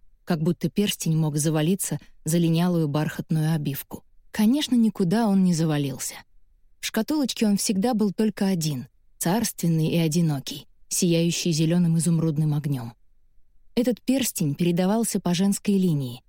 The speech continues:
и с ним никогда не расставались. Вот даже на дачу потащили. Его нельзя было положить в банковскую ячейку или сдать на хранение каким-нибудь ювелирам.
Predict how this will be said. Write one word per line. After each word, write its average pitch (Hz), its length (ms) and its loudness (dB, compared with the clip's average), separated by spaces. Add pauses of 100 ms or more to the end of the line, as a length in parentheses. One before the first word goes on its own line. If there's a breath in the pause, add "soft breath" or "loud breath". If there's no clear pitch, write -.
(260)
и - 80 0
с - 120 0
ним 220 240 4
никогда 185 500 0
не 214 140 4
расставались. 196 800 -4 (380)
Вот 226 160 -2
даже 254 220 2
на 247 160 4
дачу 156 320 -2
потащили. - 580 -8 (520)
Его 220 200 2
нельзя 269 380 2
было 240 180 2
положить 214 460 0
в 180 60 -2
банковскую 208 600 0
ячейку 185 540 0
или 185 240 2
сдать 170 320 -2
на 185 80 2
хранение 170 560 2
каким-нибудь 160 720 -2
ювелирам. 143 600 -2